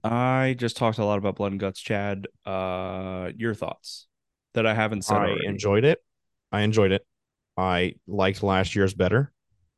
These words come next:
Speaker 1: Okay.
Speaker 2: I also hated the fucking nail spot. I thought there was a lot of, like, teasing big spots that didn't culminate. It's like, what was it?
Speaker 1: Top of the
Speaker 2: Nick
Speaker 1: cage.
Speaker 2: Jackson and Nick Jackson and,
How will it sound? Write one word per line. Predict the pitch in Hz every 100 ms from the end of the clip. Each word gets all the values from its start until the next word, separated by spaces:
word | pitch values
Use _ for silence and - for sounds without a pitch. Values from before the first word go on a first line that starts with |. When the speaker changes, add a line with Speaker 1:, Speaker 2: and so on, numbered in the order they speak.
| _ -
Speaker 1:
Okay. | 90 107 _ _ _ _ _ _
Speaker 2:
I | 92 92 90 85 - _ _
also | 98 98 113
hated | 104 107 101 98
the |
fucking | 95 104 98 101 98
nail | 92 95
spot. | - - 98 113 _ _ _ _ _ 117
I | 117 123
thought | - 190 202
there | 220
was | 214
a | 196
lot | 202
of, | 196
like, | 147 _
teasing | - 123 123 120 107
big | 104 95
spots | - 104 87 -
that | 95 92
didn't | 107 104
culminate. | 98 - 98 90 76 - _ _ _ _
It's | - 135
like, | 120 - _ _ _ -
what | 110 135
was | 123
it? |
Speaker 1:
Top | 113 113
of |
the | 107
Speaker 2:
Nick | 117
Speaker 1:
cage. | - 104
Speaker 2:
Jackson | 123 127 - 131 135 - _ _ _ -
and | 117 113
Nick | 120 -
Jackson | - 127 - 151 143
and, | 120 113 107 104 104